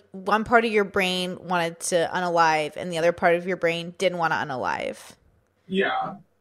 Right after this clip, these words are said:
Speaker 1: So you were almost, like, giving yourself, like, insomnia to an extent 'cause you couldn't sleep, but then at the same time, like,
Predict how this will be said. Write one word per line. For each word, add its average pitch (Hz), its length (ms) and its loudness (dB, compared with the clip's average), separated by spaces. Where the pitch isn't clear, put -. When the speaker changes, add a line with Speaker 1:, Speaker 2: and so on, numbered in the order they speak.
Speaker 1:
So - 160 -2
you 214 160 2
were 208 120 6
almost, 220 360 2
like, 190 180 0
giving 202 240 -2
yourself, 185 580 2
like, 165 300 -4
insomnia 185 1000 -2
to - 180 -6
an 180 80 -4
extent 170 480 -4
'cause 196 140 -12
you 180 120 -12
couldn't 170 280 -8
sleep, 175 540 -4
but 185 180 -2
then 175 160 0
at 170 120 -4
the 175 60 -6
same 175 340 0
time, 170 440 2
like, 156 380 -2